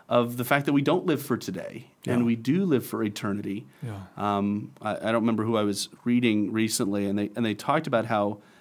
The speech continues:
Speaker 1: as a society, we have insulated ourselves so much from
Speaker 2: Yeah.
Speaker 1: death. It, it, when even just a hundred years ago, death was something that took place right around us. It was, it was absolutely our
Speaker 2: Yeah.
Speaker 1: reality day in and day out. And while that was hard in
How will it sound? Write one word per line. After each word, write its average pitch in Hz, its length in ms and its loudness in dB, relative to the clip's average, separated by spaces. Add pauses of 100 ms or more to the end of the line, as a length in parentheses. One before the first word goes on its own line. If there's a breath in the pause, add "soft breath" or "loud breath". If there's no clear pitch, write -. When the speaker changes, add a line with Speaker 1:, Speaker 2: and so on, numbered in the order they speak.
(120 soft breath)
Speaker 1:
as 120 220 2
a 120 80 0
society, 107 540 -2
we 120 160 0
have 131 260 0
insulated 107 520 -2
ourselves 98 500 -6
so 113 240 -2
much 110 240 -2
from - 160 -4
Speaker 2:
Yeah. 101 60 -2 (180)
Speaker 1:
death. 101 180 -10
It, 110 160 -4 (300 loud breath)
it, 98 140 -6
when 120 280 4
even 139 200 2
just 127 140 0
a 117 40 2
hundred 120 280 0
years 151 260 4
ago, 104 360 2
death 120 300 2
was 120 160 2
something 113 240 0
that 101 120 -2
took 110 180 -6
place 101 400 -2 (300)
right 113 340 2
around 131 440 4
us. 101 260 0
It 113 60 0
was, 104 120 0 (100)
it 120 60 0
was 107 140 0 (140)
absolutely 127 560 2
our 113 140 2
Speaker 2:
Yeah. 120 80 2
Speaker 1:
reality 117 420 4
day 110 220 0
in 113 80 2
and 104 80 0
day 104 140 -2
out. 120 300 2 (440 loud breath)
And 131 100 4
while 127 140 8
that 117 160 4
was 113 100 0
hard 139 300 4
in - 20 4